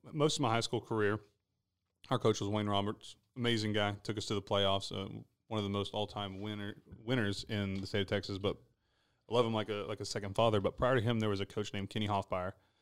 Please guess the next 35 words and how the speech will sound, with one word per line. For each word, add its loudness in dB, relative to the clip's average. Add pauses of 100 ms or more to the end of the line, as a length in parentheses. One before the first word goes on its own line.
(420)
and -2
he 2
had 0
a, 2
that -2
picture -4 (600)
in -4
our 0
locker -2
room. -10 (1000)
And -6
I -10
don't -8
remember -4
who 0
it -4
was, -4
if -14
it -6
was -2 (160)
me -2
or -8
someone -4
else, -6
but -6
I -2
remember 2
the 2
conversation 0
very 0
vividly. -2 (600)
And -4
we 0
were -2
like, -6